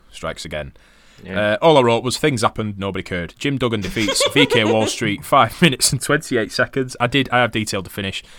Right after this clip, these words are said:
Speaker 1: Nick Patrick
Speaker 2: Uh,
Speaker 1: argues with Duggan, uh, and takes the tape off him after he pulls it out of his tights. V K grabs the tape off Nick Patrick, wraps his fist up with it, but Duggan has a second wrap, wraps his own fist,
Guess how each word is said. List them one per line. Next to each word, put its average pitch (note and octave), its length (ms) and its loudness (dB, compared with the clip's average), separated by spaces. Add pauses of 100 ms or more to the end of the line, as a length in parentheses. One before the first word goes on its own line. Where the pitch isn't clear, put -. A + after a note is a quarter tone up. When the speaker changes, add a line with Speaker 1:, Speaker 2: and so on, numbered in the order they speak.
(140)
Speaker 1:
Nick D#3 140 0
Patrick - 300 4
Speaker 2:
Uh, D#3+ 40 2
Speaker 1:
argues C#3 520 6
with G#2 120 -8
Duggan, F#2 300 -6 (380)
uh, F#2+ 260 0
and F#2+ 140 -8
takes - 360 0
the - 80 -12
tape A2 340 -2
off G#2 140 -2
him G#2+ 100 -6
after G2 200 -8
he F#2 60 -6
pulls G2+ 260 -8
it - 80 -10
out F#2 140 -4
of - 60 -14
his F2 100 -14
tights. G#2 420 -2
V C3 160 -2
K B2 220 0
grabs A#2 400 2
the F#2 80 -10
tape F#2 420 -6 (100)
off B2+ 220 0
Nick B2 140 -6
Patrick, - 420 -6
wraps - 280 -4
his - 260 0
fist - 280 -6
up - 80 -8
with F2+ 140 -10
it, B2+ 160 -2
but - 120 -10
Duggan D3+ 200 -2
has A#2 100 2
a G#2+ 60 -6
second C#3 480 -2
wrap, G2+ 280 0 (220)
wraps - 220 4
his B2 120 0
own D#3+ 200 6
fist, - 340 -2